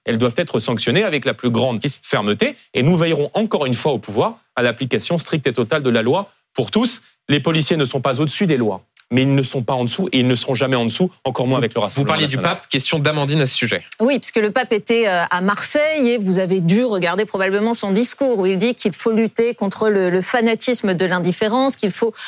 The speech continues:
Speaker 3: accueillir, euh, des migrants, avoir de l'hospitalité pour eux. Est-ce que ce discours du pape vous a touché peut-être ou est-ce qu'à l'inverse, vous vous êtes senti visé ?
Speaker 1: Il est normal,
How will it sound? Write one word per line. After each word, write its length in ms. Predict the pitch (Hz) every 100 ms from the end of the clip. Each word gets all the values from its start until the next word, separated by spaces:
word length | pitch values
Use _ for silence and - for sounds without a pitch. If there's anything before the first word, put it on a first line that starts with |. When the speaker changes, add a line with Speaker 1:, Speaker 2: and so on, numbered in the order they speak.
| - -
Speaker 3:
accueillir, 580 | 240 233 247 214 254 208
euh, 200 | 190 175
des 140 | 226
migrants, 460 | 220 208 202 254 277
avoir 360 | 233 220 240
de 100 | 208
l'hospitalité 720 | 196 277 - 277 262 247 233 226
pour 220 | - 208
eux. 40 | 302
Est-ce 160 | 240 233
que 120 | 320
ce 100 | -
discours 400 | 247 277 - 262
du 140 | 233
pape 180 | - 247
vous 220 | 185 180
a 40 | 175 - _ _
touché 420 | 226 226 - 330
peut-être 520 | - 233 277 - - - - -
ou 60 |
est-ce 100 | 202
qu'à 100 | 220
l'inverse, 260 | 214 240 269
vous 100 | 208
vous 60 |
êtes 120 | 214 -
senti 280 | 202 - 220
visé ? 340 | 214 202 196 - _ _ _ _ _ _ _ _ _ _ _ _ _ _ _ _ - - _ _ _ _ _ -
Speaker 1:
Il 100 | 147
est 80 | 147
normal, 580 | 165 151 170 175 117